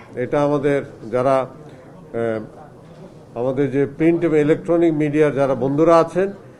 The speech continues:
এটা তাদের একটা বিরাট দায়িত্ব এই প্রচার প্রচারণা করা। এবং ভ্যাকসিন আসলে অবশ্যই এটা আরেকটা হাতিয়ার হবে করোনার, আহ, সাথে যুদ্ধ করার জন্যে, but ওটাই সব নয়। আমাদেরকে কেন ভ্যাকসিন আমরা একবারে পাবো না,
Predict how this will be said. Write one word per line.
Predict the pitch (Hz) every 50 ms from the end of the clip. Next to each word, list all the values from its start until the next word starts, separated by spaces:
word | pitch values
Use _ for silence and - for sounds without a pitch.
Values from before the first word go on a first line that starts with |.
| - - - - -
এটা | 120 117 - 143 139
তাদের | - - 135 139 131 156 160 151
একটা | 147 - 160 151
বিরাট | 127 131 143 143 147 147 127 113
দায়িত্ব | - 139 135 135 127 - - 127 120 117 - - - - - -
এই | 135 143 147 147
প্রচার | 143 143 139 135 - 143 135 131 127 117 - - - - - -
প্রচারণা | 127 123 123 127 123 123 120 117 107
করা। | - - 107 101 87 76 - - - - - - - - - - - - -
এবং | 120 117 135 139 139 131 131 127 123 - - - - -
ভ্যাকসিন | 143 151 143 - - 170 170 160
আসলে | 160 151 - - - 147
অবশ্যই | 147 147 143 160 147 - - 160 151
এটা | - 156 139
আরেকটা | 139 143 156 151 - 185 165
হাতিয়ার | 151 160 156 - 170 165 147
হবে | 139 147 147 160 165 - - - - - - - -
করোনার, | 131 131 131 143 143 143 143 139 135
আহ, | 120 - - - - - - - 135 131 127 127
সাথে | 120 - 139 135 143 143
যুদ্ধ | 123 131 147 135 127 160
করার | 151 165 165 160 160 160 147
জন্যে, | 147 165 160 165 175 170 170 - - - - -
but | 143 139 135 151 156
ওটাই | 147 147 190 208 190
সব | 143 - 165 165 165 151
নয়। | 151 143 127 104 78 - - - - - - -
আমাদেরকে | 110 127 147 143 151 160 143 151 156 147
কেন | 131 156 147 143 127
ভ্যাকসিন | 110 139 143 143 - - 170 156 160
আমরা | 156 151 147 147 147
একবারে | 143 131 127 143 143 139 131
পাবো | - 127 117 107 110 113
না, | 107 95